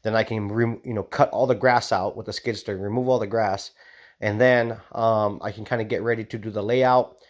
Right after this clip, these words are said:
and actually start forming everything up, bring some gravel in with some dump trucks, and start doing that project. So hopefully after, um, Wednesday or Thursday of this coming week, I'm really hoping, um,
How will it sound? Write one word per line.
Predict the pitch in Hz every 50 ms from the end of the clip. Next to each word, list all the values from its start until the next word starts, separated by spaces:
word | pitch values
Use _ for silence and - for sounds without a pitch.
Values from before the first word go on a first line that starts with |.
| _ _ -
and | 104 104
actually | 110 104 - - 113
start | - - - 113 110 107 - -
forming | - - 131 123 120 120 117 113 113
everything | 110 107 110 107 117 113 107
up, | 107 107 107 - - 113
bring | 123 123 120
some | - - 123 117 101
gravel | 113 120 113 110 110 113 110 113
in | 110 110
with | 101 -
some | - 104 95
dump | 107 107 104 90
trucks, | - - 110 107 - - - - - - - _ _ - - - - _ _
and | 101 95
start | - - 117 110 104
doing | 113 110 104
that | 101 101 - -
project. | - 101 98 95 98 98 - -
So | - 113 104 95 - - _ - - - - -
hopefully | - 160 165 165 220 220 226 202
after, | 175 170 170 160 - - 196 185 180 175 170 160 -
um, | - 135 135 127 123 120 120 117 113 113 120
Wednesday | 127 131 147 143 143 139 160 165 160 165 165 165 160 151 147 _ _ _
or | - 120
Thursday | 120 - - 135 139 139 139 147 151 156 151 -
of | - 127 120 113 101
this | 127 127 127 - -
coming | - _ - 147 143 131 113 107
week, | 117 127 147 - - - _ _ _ - _ _ _ _ _ _
I'm | 117 113 117 123
really | 135 131 131 123
hoping, | - 127 123 123 - 135 127 123 123 123
um, | 120 - 107 113 113 110 107 107 107 110 98 -